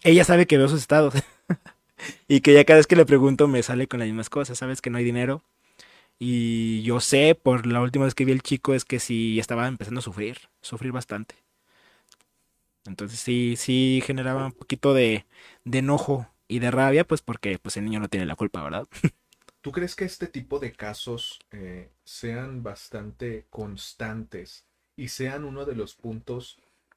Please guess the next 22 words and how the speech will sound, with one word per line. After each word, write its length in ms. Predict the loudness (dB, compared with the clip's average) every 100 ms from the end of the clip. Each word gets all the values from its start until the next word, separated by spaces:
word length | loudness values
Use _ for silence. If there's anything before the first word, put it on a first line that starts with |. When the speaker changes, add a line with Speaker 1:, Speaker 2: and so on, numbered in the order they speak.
| _ _
Speaker 2:
que, 600 | -14 -14 -14 -16 -18 _
que 140 | -18
llegue 360 | -10 -8 -6 -8
a 80 | -10
afectar 800 | -16 -18 -18 -18 _ -12 -10 -12
la 160 | -16
salud 400 | -16 -16 -14 -14
mental 580 | -14 -14 -14 -14 -14 -16 _ _
de 120 | -12
ustedes 360 | -12 -14 -14 -16
como 220 | -20 -20
profesionales? 680 | -20 -20 -20 -20 -20 -20 _ _ _ _ _ _ _
Speaker 1:
Sí, 380 | -4 0 2 2
sobre 280 | 2 2 4
todo 340 | 4 4 6
eso, 380 | 6 6 0 0
porque, 360 | -6 -8 -6 -8
pues, 220 | -8 -14
como 240 | -10 -8 -4
tú 120 | -2
bien 160 | 0
dices, 320 | -2 -4 -8